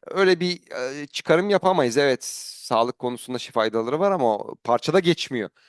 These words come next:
Hani şunu mutlaka iyi idrak edin. İşte tamam, evet, yeşil alanlar, e, şeyi düz-, a-, azalt-, sağlığı düzeltir. "Ben bunu biliyorum." deyip bunu işaretleyemezsiniz. Bakın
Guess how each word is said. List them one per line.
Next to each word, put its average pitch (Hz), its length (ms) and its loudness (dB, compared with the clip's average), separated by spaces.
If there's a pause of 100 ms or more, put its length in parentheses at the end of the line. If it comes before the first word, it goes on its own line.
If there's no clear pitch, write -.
(120)
Hani 180 220 2 (480)
şunu 202 260 0
mutlaka 202 540 2
iyi 180 460 -8 (160)
idrak 135 440 2
edin. 160 280 -2 (340)
İşte 160 220 0
tamam, 180 420 2
evet, 143 560 0 (160)
yeşil 120 260 -2
alanlar, 151 460 4 (540)
e, 123 220 -2
şeyi 139 320 -4
düz-, - 240 -18
a-, 131 260 0
azalt-, 131 460 0
sağlığı 131 680 2
düzeltir. 139 600 0 (520)
"Ben 135 200 2
bunu 156 200 -4
biliyorum." 160 460 2
deyip 185 240 0
bunu 165 140 -4
işaretleyemezsiniz. 151 1120 0 (560)
Bakın 151 240 0